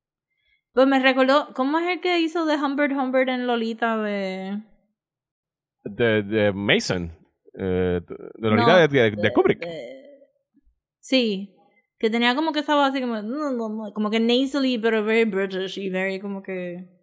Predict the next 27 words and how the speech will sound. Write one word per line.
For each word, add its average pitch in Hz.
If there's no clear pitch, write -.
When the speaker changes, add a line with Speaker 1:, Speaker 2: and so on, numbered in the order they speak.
Speaker 1:
no 156
sé. -
Did 226
he 262
exist 311
in 269
real 247
life? -
Es 185
lo 180
que 107
quiero 139
saber. 131
Speaker 2:
<laughs> -
Speaker 1:
Este, 208
pero 240
me 247
pareció 247
que, 311
que 233
la 220
voz 208
de 247
él 285
era 233
como 240
que 185